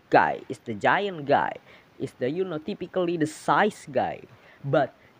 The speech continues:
right now, we're gonna see the new Steve Kuklo. He's gonna bring the vascularity and he's gonna bring the conditioning. He's focusing on the conditioning because he already said before that he talked to all of us.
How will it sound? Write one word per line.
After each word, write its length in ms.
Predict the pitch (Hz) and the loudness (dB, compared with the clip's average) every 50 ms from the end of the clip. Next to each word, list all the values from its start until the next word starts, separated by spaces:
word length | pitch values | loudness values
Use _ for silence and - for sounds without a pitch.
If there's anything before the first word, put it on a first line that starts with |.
| _ _ _ _ _ | _ _ _ _ _
right 260 | 131 131 139 151 156 | 0 2 2 2 2
now, 260 | 185 196 202 190 175 | 0 0 0 0 0
we're 120 | 165 175 180 | -2 -2 0
gonna 240 | 160 165 160 160 165 | 0 0 -2 -2 -8
see 300 | - - - 247 220 175 | -10 -8 -6 -4 -4 -2
the 160 | 131 135 139 | -2 -2 -2
new 260 | 151 185 233 233 214 | -2 -4 -4 -4 -4
Steve 320 | 190 - _ 196 190 - _ | -4 -4 _ -6 -6 -6 _
Kuklo. 440 | - 247 262 - _ 175 143 101 - - _ _ | -8 -8 -8 -6 _ 0 0 0 0 -4 _ _
He's 180 | - 220 220 - | -4 -4 -2 0
gonna 240 | 160 180 170 165 160 | -2 -2 -2 -2 -6
bring 340 | 151 156 165 160 165 165 | -6 -6 -6 -6 -6 -6
the 100 | 147 131 - _ _ _ _ - | -6 -6 -6 _ _ _ _ 0
vascularity 880 | 175 175 170 - - - - 196 180 175 170 165 160 165 156 156 151 | 0 0 0 -4 -14 -10 -6 -4 -2 0 0 -2 -2 -4 -6 -6 -8
and 180 | 98 87 123 131 | -8 -8 -8 -8
he's 140 | 151 165 - | -8 -10 -6
gonna 240 | - 160 143 139 | -4 -2 -2 -2
bring 360 | 135 131 - 139 139 131 131 120 | -4 -4 -6 -8 -8 -8 -8 -10
the 80 | 117 - _ - | -10 -10 _ -6
conditioning. 640 | - 180 175 165 147 139 - - 123 113 98 - - - | -4 -4 -2 -2 -4 -4 -4 -4 -6 -6 -6 -12 -14 -16
He's 260 | - - 190 - - | -6 -4 -4 -4 -4
focusing 460 | - - 190 180 - 190 - 180 156 | -4 -4 -4 -2 -2 -4 -4 -4 -4
on 100 | 160 143 | -2 -2
the 80 | 143 - | -4 -2
conditioning 640 | - 139 143 135 139 - - 139 135 135 139 139 | 0 -2 -2 -2 -6 -8 -8 -8 -8 -8 -8 -6
because 320 | 139 143 - 143 143 - - _ _ _ _ - | -6 -4 -2 -2 -4 -4 -10 _ _ _ _ -12
he 160 | 233 233 - - | -12 -12 -8 -6
already 340 | - 170 170 180 175 170 170 | -6 -4 -4 -4 -6 -6 -8
said 300 | 165 - - 165 160 - | -8 -4 -4 -4 -4 -4
before 480 | - 139 143 - _ 131 127 123 120 131 - - - - _ | -6 -8 -8 -6 _ -2 -2 -2 -2 -6 -10 -18 -20 -18 _
that 120 | - 113 - - | -10 -10 -8 -6
he 120 | 151 143 | -8 -8
talked 280 | - - 139 131 - - | -2 -2 -2 -2 -2 -2
to 60 | - - - - | 0 4 4 6
all 100 | - - | 8 10
of 140 | - - - - - - | 10 12 12 12 12 10
us. 80 | - | 8